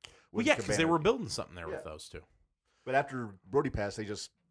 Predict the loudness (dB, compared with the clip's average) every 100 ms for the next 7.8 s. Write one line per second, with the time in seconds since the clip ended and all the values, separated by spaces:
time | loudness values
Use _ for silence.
0 | _ -8 -6 -4 -2 0 -2 -6 -2 -2
1 | -2 -4 -4 -4 -4 -2 -2 -2 -6 -10
2 | 0 0 4 2 0 -6 -8 -4 -2 -2
3 | -4 -4 -4 -6 -6 -8 -6 -4 -4 -4
4 | -6 -6 -4 -6 -6 -8 -8 -8 -8 -10
5 | -10 -10 -8 -6 -8 -8 -10 -10 -10 -6
6 | 0 2 2 0 -2 -4 -4 -4 -4 -4
7 | -4 -4 -2 -4 -4 -8 -10 -12